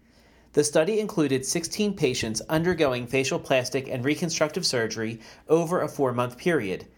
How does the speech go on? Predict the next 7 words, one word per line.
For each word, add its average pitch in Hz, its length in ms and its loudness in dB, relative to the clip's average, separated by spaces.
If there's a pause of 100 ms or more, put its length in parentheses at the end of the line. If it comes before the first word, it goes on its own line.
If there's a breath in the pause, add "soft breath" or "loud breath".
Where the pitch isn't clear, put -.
(340 soft breath)
The 120 100 0
patients 135 400 0
averaged 131 500 0
twelve 117 240 2
years 117 240 -4
of 127 100 -4
age. 104 520 -2